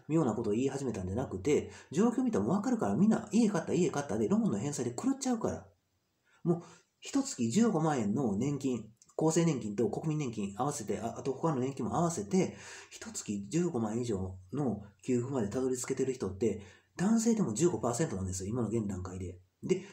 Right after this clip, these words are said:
人材派遣業法とかできたのが昭和六十三年でしょ。で、二千三年に個人情報が出来上がって、そこから極端な少子化が始まってるんですよ。生まれてる、来てる人の人口、日本人としての。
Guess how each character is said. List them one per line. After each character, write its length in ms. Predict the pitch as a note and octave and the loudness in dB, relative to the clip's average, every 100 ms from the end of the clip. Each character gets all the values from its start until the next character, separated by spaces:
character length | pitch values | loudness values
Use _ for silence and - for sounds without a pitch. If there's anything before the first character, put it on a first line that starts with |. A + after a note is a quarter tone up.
| - | 2
人 180 | G#3+ A3+ | 4 4
材 120 | A#3+ | 2
派 140 | A3+ A#3+ | 0 0
遣 80 | A#3+ | 2
業 160 | A#3+ | 2
法 140 | - G2+ | 2 -2
と 100 | F#2+ | -4
か 140 | F#2+ | -2
で 80 | A#2+ | -4
き 80 | - | -2
た 100 | G2+ | -2
の 60 | |
が 80 | F#2 | -2
昭 140 | A2 | -2
和 60 | G#2+ | 0
六 160 | C3+ E3+ | 0 2
十 120 | E3+ | 2
三 180 | C3+ F#2+ | 2 -4
年 160 | G#2 | -4
で 20 | |
し 120 | F#2+ A#2+ | -2 -2
ょ。 180 | E3 - - - | -4 -8 -8 0
で、 120 | C#3 | 2
二 120 | D#3+ | 2
千 180 | G3 G3 | 4 4
三 180 | D#3+ D3+ | 4 2
年 140 | E3+ | 2
に 80 | D#3+ | 2
個 140 | D#3 | 0
人 140 | D#3+ E3 | 0 2
情 180 | E3+ | 2
報 400 | A#2 G2 A2 A2 | 2 0 0 0
が 100 | G#2+ | 0
出 80 | A2+ | 0
来 40 | B2+ | 0
上 40 | C3+ | 0
が 80 | F#2 | -2
っ 40 | |
て、 60 | G2+ | -2
そ 140 | E3+ | -2
こ 60 | - | 0
か 80 | |
ら 60 | D#3+ | 0
極 200 | E3+ F3 | 0 0
端 100 | G3 | 0
な 80 | B2+ | 0
少 160 | - | -2
子 80 | G#2 | -4
化 80 | - | -4
が 40 | G2 | -2
始 160 | D#3+ | 0
ま 80 | F#3 | 0
っ 20 | |
て 80 | F#3 | 0
る 60 | D3+ | 0
ん 40 | |
で 40 | F#2+ | -2
す 80 | |
よ。 140 | F2+ E2+ | -6 -6
生 40 | D3 | 0
ま 100 | F3 | 2
れ 60 | E3+ | 4
て 100 | F3+ | 2
る、 300 | E3 - _ _ | 2 -4 _ _
来 80 | - | -4
て 100 | - | 0
る 80 | D#3+ | 0
人 160 | E3 C3+ | 0 -2
の 120 | A2+ | 0
人 200 | F3+ D#3+ | 2 2
口、 260 | G2 F2 - - - | 2 -4 -10 -8 -4
日 80 | |
本 180 | B2+ C#3+ | -2 0
人 140 | A2+ F#2+ | 0 -4
と 80 | |
し 60 | F#2+ | -6
て 80 | |
の。 80 | G2+ | -8